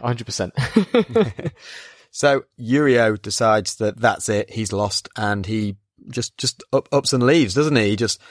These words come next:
Speaker 2: heads off, and the, uh, what's, what's his friend, what's Yuri's friend called, who chases after
Speaker 1: Uh,
Speaker 2: him?
Speaker 1: Yu-chan.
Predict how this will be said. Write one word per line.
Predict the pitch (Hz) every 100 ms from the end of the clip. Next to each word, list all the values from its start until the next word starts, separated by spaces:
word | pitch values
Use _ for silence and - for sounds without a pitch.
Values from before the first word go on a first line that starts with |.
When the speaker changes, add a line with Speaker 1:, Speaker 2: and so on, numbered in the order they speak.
| - - -
Speaker 2:
heads | 143 117
off, | 135 151 127
and | 123 123 - _ _ _ _ _ -
the, | 110 117 113
uh, | - 131
what's, | 139 135 -
what's | 151 -
his | 147
friend, | - - 139 139
what's | 143 143 151
Yuri's | 143 143 135 -
friend | 147 143 139 -
called, | 151 143 139 - _ _ _ -
who | 135
chases | 123 139 131 131
after | 127 95
Speaker 1:
Uh, | 98
Speaker 2:
him? |
Speaker 1:
Yu-chan. | 113 120 - 90 90